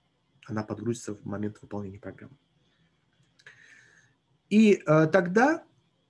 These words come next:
какие ограничения на регистры у нас будут справедливы после того, как, э, мы получим управление назад, после того, как вот наша подпрограмма отработает.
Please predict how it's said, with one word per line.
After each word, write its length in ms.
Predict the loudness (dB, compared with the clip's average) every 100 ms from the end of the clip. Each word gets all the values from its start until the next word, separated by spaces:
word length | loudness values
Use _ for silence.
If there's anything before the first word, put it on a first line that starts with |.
| _ _ _ _ _ _ _ _ _ _ _ _ _ _ _ _ _
какие 280 | -4 2 2
ограничения 480 | 2 -2 -2 -2 -2
на 20 |
регистры 560 | 0 2 2 2 0 0
у 80 | -6
нас 340 | -6 -6 -14 _ _
будут 480 | -12 -4 -2 -2 -6 _ _ _
справедливы 760 | -16 -6 -4 -2 0 0 0 -6 _
после 260 | -2 -2 -4
того, 220 | -4 -2
как, 240 | -4 -6 -14 -12
э, 40 | -12 -12
мы 380 | -12 -6 -4 -4 -6
получим 540 | 0 0 0 -6 -8 -14
управление 540 | -6 -4 -2 -2 -4
назад, 460 | -4 -4 -6 -6 _ _ _ _ _ -8
после 200 | -6 -2
того, 120 | -2
как 240 | -2 -6 _
вот 160 | -16 -14
наша 320 | -14 -14 -18
подпрограмма 560 | -16 -12 -8 -6 -8
отработает. 560 | -10 -12 -12 -12 -18